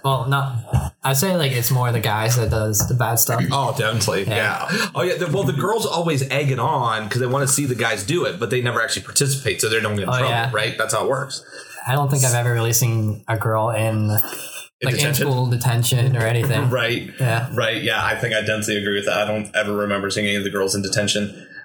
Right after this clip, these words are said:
Speaker 2: Um, we one time, so we had a teacher. <laughs> She, so our basketball coach, he was single the first year he coaches, and then he got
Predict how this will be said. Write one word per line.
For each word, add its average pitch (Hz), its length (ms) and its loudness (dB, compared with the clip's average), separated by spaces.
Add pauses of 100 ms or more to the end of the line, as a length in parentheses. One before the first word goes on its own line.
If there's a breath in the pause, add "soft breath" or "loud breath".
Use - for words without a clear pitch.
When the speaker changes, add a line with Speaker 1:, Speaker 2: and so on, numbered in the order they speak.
(120)
Speaker 2:
Um, 104 480 0 (440 loud breath)
we 147 120 0
one 135 240 0
time, 123 540 0
so 139 100 0
we 143 120 0
had 135 120 0
a 120 60 -2
teacher. 98 480 0
<laughs> 156 540 0
She, 139 600 0
so 143 340 2
our 143 120 0
basketball 135 400 0
coach, 107 380 0
he 131 180 0
was 127 180 2
single 151 380 0
the 123 140 -2
first 123 240 0
year 117 100 0
he 113 80 -2
coaches, 110 380 2
and 107 100 0
then 110 100 0
he 110 80 -2
got 101 300 -2